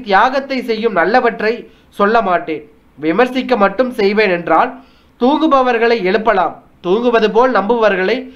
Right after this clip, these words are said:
எழுப்ப முடியாது. ஆகவே மூன்று மாத காலமாக போராடி கொண்டிருக்கும் மருத்துவர்கள், பணியாளர்களை அவர்கள் பணியை கொச்சைப்படுத்த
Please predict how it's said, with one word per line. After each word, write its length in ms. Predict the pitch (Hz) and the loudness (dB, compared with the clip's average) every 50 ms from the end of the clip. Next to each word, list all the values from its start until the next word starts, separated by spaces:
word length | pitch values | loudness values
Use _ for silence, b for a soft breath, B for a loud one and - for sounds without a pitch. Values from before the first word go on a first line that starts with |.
| B B B 170 190 | B B B 0 0
எழுப்ப 240 | 226 247 254 277 226 202 | 2 2 2 0 0 0
முடியாது. 440 | 202 190 196 185 175 170 160 - - - - _ - 123 | -2 -2 0 2 2 2 0 -2 -8 -18 -20 _ -4 -2
ஆகவே 280 | 143 160 170 170 180 220 269 262 B B B B B B - 175 | 0 0 0 0 2 0 0 -2 B B B B B B -6 -2
மூன்று 260 | 202 254 302 311 320 320 311 | 0 2 2 2 0 0 2
மாத 160 | 269 262 254 247 220 214 | 2 2 0 -2 0 2
காலமாக 580 | 220 247 269 277 262 247 240 240 233 269 269 - 226 | 2 2 2 0 0 0 0 2 0 0 -2 -2 0
போராடி 360 | 220 240 254 269 269 254 254 247 | 2 2 4 4 2 2 0 0
கொண்டிருக்கும் 580 | 220 220 214 208 220 214 214 220 226 196 165 165 | -2 0 0 2 0 0 0 -2 -4 -2 0 0
மருத்துவர்கள், 640 | 180 220 220 226 247 202 196 190 175 190 202 247 254 B B B B B _ 175 | 0 0 0 0 0 0 0 0 0 0 -2 -2 -4 B B B B B _ 0
பணியாளர்களை 720 | 185 202 247 269 269 254 240 226 220 208 202 196 185 208 262 277 B B B B B B 170 185 | 0 0 2 2 2 2 2 2 0 -2 -2 -4 -2 -4 -4 -6 B B B B B B -2 0
அவர்கள் 360 | 208 233 247 226 233 220 226 208 | 0 0 0 0 0 0 0 0
பணியை 320 | 202 226 285 294 302 294 277 - 214 | 0 0 0 -2 -4 -6 -4 -4 -2
கொச்சைப்படுத்த 580 | 208 202 202 277 277 - 240 226 214 196 214 | -4 -2 -2 -2 0 0 0 0 0 -2 -2